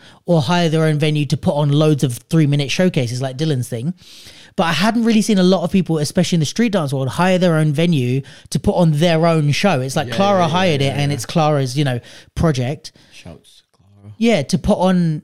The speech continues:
Speaker 1: like, an hour-long show and just have that as a thing, because then you can invite program. It's like a showing, but the most, like, fancy version of a showing.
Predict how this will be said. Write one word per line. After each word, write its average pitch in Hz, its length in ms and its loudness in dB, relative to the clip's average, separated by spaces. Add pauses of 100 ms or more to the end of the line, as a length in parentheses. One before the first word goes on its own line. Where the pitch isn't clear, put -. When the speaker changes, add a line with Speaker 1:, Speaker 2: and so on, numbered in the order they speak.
(120)
Speaker 1:
like, 170 180 0
an 160 80 -2
hour-long 160 400 0
show 143 540 0
and 151 120 -2
just 135 140 -4
have 165 240 -2
that 160 160 2
as 147 60 -2
a - 20 -6
thing, 202 140 2
because 175 240 0
then 240 160 2
you 233 80 2
can 220 120 0
invite 208 300 2
program. 185 380 0
It's 190 120 -2
like 233 120 -2
a 196 40 2
showing, 156 500 0
but 147 260 -2 (360)
the 170 80 2
most, 160 440 4
like, 147 280 -2
fancy 151 440 -4
version 135 400 0
of 123 120 -6
a 127 60 -6
showing. 135 520 -4